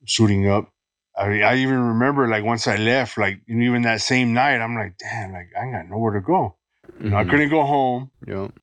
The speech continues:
Speaker 1: My bridges were all burnt. You know, I, I didn't have no money. I mean, I had a job, but it was part-time. I, uh, you know, I mean, yeah, I, I, I found myself in a, you know, a situation just like, "Damn, how did I get here?" You know, and, and, uh,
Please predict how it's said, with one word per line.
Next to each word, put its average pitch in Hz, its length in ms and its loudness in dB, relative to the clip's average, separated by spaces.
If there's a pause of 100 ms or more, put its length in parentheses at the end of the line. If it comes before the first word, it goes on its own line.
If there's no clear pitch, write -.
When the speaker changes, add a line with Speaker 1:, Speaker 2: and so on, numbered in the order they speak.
Speaker 1:
My 107 100 -2
bridges 135 420 0
were 135 180 2
all 135 100 2
burnt. 107 460 -4 (260)
You 113 120 -4
know, 113 240 0
I, 104 160 -4 (480)
I 110 60 0
didn't 123 120 2
have 143 120 2
no 131 100 0
money. 107 560 -2
I 110 100 -12
mean, 110 100 -2
I 107 40 2
had 123 120 2
a 98 80 -4
job, 107 480 0
but 101 100 -6
it 98 120 -6
was 95 160 -12 (140)
part-time. 101 600 -4
I, 92 320 -10
uh, 95 100 -16 (340)
you 110 100 -4
know, 95 80 0
I 95 80 2
mean, 98 220 -2
yeah, 107 360 2
I, 95 300 -6
I, 90 220 -6
I - 20 -8
found 98 260 0
myself 95 500 -2
in 95 120 -6
a, 92 200 -6 (280)
you 113 100 0
know, 110 280 4
a 104 180 -2 (480)
situation 139 840 2
just 123 180 -2
like, 110 180 0
"Damn, 127 240 2
how 120 120 2
did 120 160 -2
I 107 80 0
get 113 260 0
here?" 120 280 0
You 117 140 0
know, 120 220 0
and, 110 180 -6
and, 101 280 -6
uh, 95 160 -6